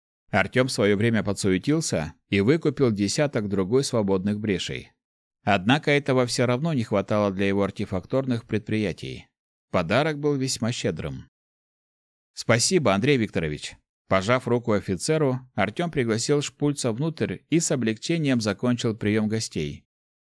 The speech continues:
Это был последний. «Ну и шумиха!»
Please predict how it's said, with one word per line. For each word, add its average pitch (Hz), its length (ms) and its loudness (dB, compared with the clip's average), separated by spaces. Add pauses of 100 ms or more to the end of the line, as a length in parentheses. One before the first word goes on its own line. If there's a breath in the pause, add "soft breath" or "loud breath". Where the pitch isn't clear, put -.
Это 101 200 0
был 95 160 0
последний. 76 760 -4 (1080)
«Ну 117 540 2
и 185 160 2
шумиха!» 90 1300 -2